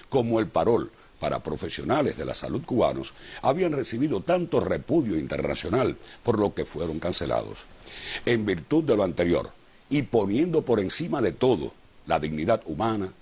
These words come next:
los derechos y la seguridad de nuestros médicos, incluidos aquellos que decidieron no regresar al concluir su misión,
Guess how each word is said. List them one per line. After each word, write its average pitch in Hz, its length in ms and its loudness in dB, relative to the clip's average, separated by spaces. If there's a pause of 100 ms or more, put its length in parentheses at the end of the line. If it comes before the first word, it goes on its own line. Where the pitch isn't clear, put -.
(280)
los 76 160 -2
derechos 82 640 0
y 131 100 -2
la 120 100 4
seguridad 101 520 0
de 90 120 0
nuestros 131 440 -2
médicos, 65 480 -4 (260)
incluidos 156 720 2
aquellos 101 480 -2 (260)
que 135 140 2
decidieron 123 600 2
no 113 260 0
regresar 117 560 0
al 101 100 -2
concluir 82 460 0
su 92 160 -4
misión, 147 480 2